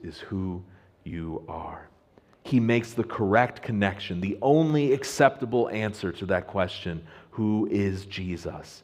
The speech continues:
He finally sees clearly and understands who Jesus is. This is what Jesus has been trying to do. All those miracles, everything he said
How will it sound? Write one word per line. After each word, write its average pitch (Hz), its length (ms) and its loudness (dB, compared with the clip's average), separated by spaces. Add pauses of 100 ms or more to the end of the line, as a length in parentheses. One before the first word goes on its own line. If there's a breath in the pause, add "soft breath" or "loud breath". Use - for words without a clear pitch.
(280 loud breath)
He 117 120 -2
finally 131 500 4
sees 110 300 0
clearly 165 640 6
and 110 140 -4
understands 143 960 0 (300 loud breath)
who 123 120 0
Jesus 104 540 -2
is. 85 320 -2
This 151 460 2 (320 loud breath)
is 131 120 -2
what 143 160 4
Jesus 160 340 4
has 160 140 4
been 156 100 -2
trying 165 320 0
to 165 80 6
do. 165 300 6
All 156 220 8
those 175 220 8
miracles, 165 440 4
everything 185 340 0
he 190 80 4
said 170 400 0